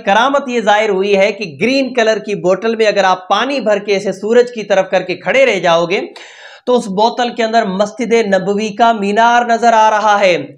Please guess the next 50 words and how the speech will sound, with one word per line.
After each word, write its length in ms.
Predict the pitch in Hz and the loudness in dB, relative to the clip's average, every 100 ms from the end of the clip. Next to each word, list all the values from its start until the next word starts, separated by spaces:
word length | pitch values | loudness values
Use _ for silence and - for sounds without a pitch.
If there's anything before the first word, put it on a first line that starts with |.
| _ - - - | _ -20 -20 -6
जैसे 340 | 143 214 254 | -2 0 0
ही 60 | 247 | -2
मुसलमानों 600 | 214 202 208 196 220 226 | -2 -2 0 0 0 0
को 120 | 220 | 0
ये 120 | 196 | -2
बात 300 | 175 196 208 - | 2 0 0 -6
खबर 260 | 202 214 | -2 -2
पहुंचती 520 | 220 196 196 196 - 185 | -2 -4 -6 -8 -6 -2
है 280 | 165 196 208 | 2 2 0
तो 160 | 202 | -4
एक, 400 | 170 202 214 202 | 0 2 2 0
फिर 220 | - 190 147 | -2 -6 -4
दो, 480 | 170 202 220 208 202 | 0 2 4 2 -2
फिर 140 | 180 151 | -4 -4
दस, 400 | 131 220 226 214 170 | -2 0 2 0 -4
फिर 140 | 180 139 | -6 -4
बीस, 440 | 220 233 214 180 | -4 -2 -2 -6
करीब 420 | - 277 320 240 - | -6 -2 -2 -4 -4
करीब 280 | 233 208 147 | -2 -2 0
बहुत 320 | 277 302 254 | 2 2 2
सारे 240 | 254 233 226 | 0 0 0
मुसलमान 540 | 202 202 208 185 175 | -2 -2 0 0 0
हाथ 380 | 147 202 233 233 | 0 2 2 0
में 140 | 226 202 190 | -4 -4 0
ग्रीन 240 | 214 214 | 0 0
बोतलें 480 | 180 196 233 262 294 - - - - - | 0 0 2 0 -2 -8 -20 -20 -12 0
और 160 | 240 | 2
सूरज 360 | 240 262 277 269 | 2 0 0 -2
की 140 | 262 254 | -4 0
तरफ 240 | 247 233 | 0 2
करके 260 | 233 208 220 | 0 0 -4
खड़े 240 | 208 208 | -2 -2
हैं। 160 | 226 226 | 0 -2
क्यों? 160 | 226 220 | -2 -8
क्योंकि 300 | 208 214 202 | -8 -10 -6
अंदर 320 | 196 202 208 214 | -4 -2 0 0
से 140 | 220 | -2
मस्जिद 300 | 185 180 196 | -4 -4 -4
नबवी 340 | 190 180 185 202 | -2 -2 -2 -2
का 140 | 196 180 | -2 -2
मीनार 460 | 170 185 220 214 | 0 2 0 0
नजर 220 | 202 180 | -2 2
आ 160 | 180 175 | 4 4
रहा 120 | 175 | 4
है 100 | 208 | 0
तो 120 | 233 | -2
उस 100 | 185 185 | -10 -6
मीनार 440 | 180 190 208 220 202 | -4 0 2 2 0
की 160 | 202 | -6
वो 340 | 165 185 254 | -2 0 -2